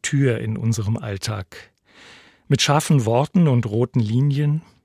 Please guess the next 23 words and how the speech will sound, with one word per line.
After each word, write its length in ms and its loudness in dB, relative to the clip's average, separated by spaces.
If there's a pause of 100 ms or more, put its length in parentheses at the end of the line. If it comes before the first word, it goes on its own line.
(420)
Mit 200 -2
Eindeutigkeit 880 0
und 160 -2
Konsequenz? 1000 -4 (540)
Oder 220 4
mit 160 4
Verständnis 800 2
und 220 -2
Appell 500 -4
an 120 0
die 80 -4
Vernunft? 960 -4 (840)
Wir 160 -2
suchen 340 0
gerade 400 2
danach 460 2
im 140 2
politischen 520 -2
Konflikt 560 -2
zwischen 340 -4
Ost 360 -4
und 200 0
West. 480 -6